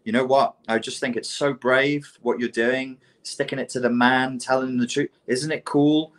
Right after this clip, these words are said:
And they, the Sex Pistols go home and they look on YouTube and they go, "Fucking hell, we got five million views on YouTube."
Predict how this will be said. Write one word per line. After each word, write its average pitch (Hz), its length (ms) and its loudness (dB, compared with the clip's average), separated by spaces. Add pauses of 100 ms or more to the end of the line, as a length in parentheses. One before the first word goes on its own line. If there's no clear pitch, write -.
(200)
And 113 160 4
they, 117 160 8 (160)
the 113 80 -4
Sex - 240 4
Pistols 120 360 -4
go 113 200 4
home 117 300 4
and 101 100 -4
they 90 80 -4
look 120 220 2
on 120 160 0
YouTube 123 560 -2 (300)
and 107 120 -6
they 101 60 -2
go, 101 120 2
"Fucking - 540 0
hell, 214 160 6
we 226 100 2
got 175 240 4
five 208 440 2
million 214 440 0
views 240 460 -2
on 208 240 -2
YouTube." 208 760 2